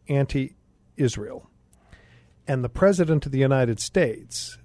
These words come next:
Joe Biden, is currently defending the ground of Israel over the voices of his opposition. He has been booed by his own side.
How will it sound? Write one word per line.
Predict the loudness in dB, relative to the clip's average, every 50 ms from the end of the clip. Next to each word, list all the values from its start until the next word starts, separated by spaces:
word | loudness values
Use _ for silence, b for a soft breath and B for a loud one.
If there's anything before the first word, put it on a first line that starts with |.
| _ -4
Joe | 0 2 2 2 4
Biden, | 4 4 4 4 4 2 0 -6 -6 -4 -4
is | -4 -4 -4
currently | -2 0 2 2 2 0 -2 -4 -6 -6 -6 -8 -6
defending | -4 -4 -2 0 2 4 4 4 4 4 4 2
the | 2 2
ground | 2 4 4 4 4 4 4 4
of | 4
Israel | 4 4 2 0 -6 -8 -10 -14 -18 -20 b b b b b b b b b b b 2 6
over | 6 6 6 6 4 4 4 4 2 0 -4 -8
the | -6 0 2 2 2 2 0 -4 -6 -8
voices | -4 2 4 6 6 6 6 4 0 -4 -4 -4 -4 -6 -8 -4
of | 0 0 0 0 0
his | 0 0 2 2 2
opposition. | 2 2 2 2 2 2 2 0 0 -4 -8
He | -2 2 4 4
has | 4 4 4
been | 2 2 2 2 2
booed | 4 4 6 6 6 4 4
by | 4 6 6 6
his | 6 4 4
own | 4 4 4 2
side. | 0 0 -2 -4 -4 -4 -8 -12 -14 -14 -16